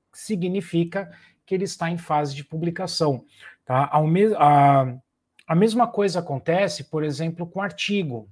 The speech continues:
tá? Muitas vezes a gente escreve um artigo, manda pra uma revista, ela tem um fluxo de trabalho, e aí você tá escrevendo outro artigo,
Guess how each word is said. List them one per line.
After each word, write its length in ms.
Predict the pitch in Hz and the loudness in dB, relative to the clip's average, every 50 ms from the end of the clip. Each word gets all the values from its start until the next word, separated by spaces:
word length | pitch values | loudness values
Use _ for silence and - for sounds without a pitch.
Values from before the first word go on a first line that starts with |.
| _ _ _ | _ _ _
tá? 240 | 123 123 131 131 - - - - - - - - - _ | -4 -2 -2 -4 -6 -12 -20 -20 -20 -20 -20 -20 -8 _
Muitas 420 | 143 180 190 - 208 170 131 113 | -2 -2 2 4 2 2 2 0
vezes 380 | 131 160 196 226 214 147 135 147 | 2 4 6 6 6 4 0 0
a 80 | 139 | 0
gente 300 | 127 147 170 170 170 - | 0 0 -2 -2 -4 -4
escreve 600 | 165 - - - 165 160 170 202 220 180 139 143 143 | -8 -8 -6 -2 0 2 2 2 2 0 0 -2 -2
um 120 | 139 139 | 0 0
artigo, 680 | 143 135 - - - - 147 151 170 170 208 226 214 - _ _ _ _ - - - _ _ - | 0 -2 -2 -6 -4 -2 0 0 2 2 0 -2 -2 -4 _ _ _ _ -20 -20 -20 _ _ -2
manda 400 | 156 160 170 190 220 254 220 185 | 2 4 6 6 6 4 4 2
pra 140 | - - 147 | 0 0 -4
uma 140 | 139 139 135 | -4 -2 -2
revista, 640 | 123 147 180 170 151 156 165 185 208 - - - 160 | -2 -2 -2 -4 -2 -2 -2 -2 -2 -4 -6 -6 -4
ela 180 | 143 139 135 | -2 -2 -4
tem 240 | 135 - - 175 202 | -4 -4 -4 -4 -4
um 60 | 208 | -4
fluxo 600 | 175 - - - 170 180 214 240 240 - - - | -6 -8 -8 -4 0 0 0 0 -2 -4 -12 -14
de 160 | 127 117 117 - | -14 -14 -14 -6
trabalho, 640 | 156 175 170 147 156 151 156 170 190 220 226 214 - _ | -4 -4 -2 0 0 0 0 0 0 0 -2 -4 -8 _
e 140 | 180 185 196 | _ -2 0
aí 140 | 196 220 214 | 0 0 0
você 360 | 208 233 233 - - 240 240 | -2 -4 -4 0 0 0 0
tá 520 | 240 - 226 226 240 247 247 254 254 247 | 0 0 0 0 2 0 -2 -2 -4 -4
escrevendo 640 | 247 233 - - 226 240 240 202 220 247 254 247 254 | -6 -8 -8 -6 -4 -4 -2 -2 -2 -4 -2 -2 0
outro 400 | 240 240 262 302 320 320 311 233 | 2 2 4 4 2 2 2 0
artigo, 580 | 214 180 - - - 139 123 110 110 120 113 - | 0 0 -2 -6 -8 -8 -8 -8 -10 -14 -18 -20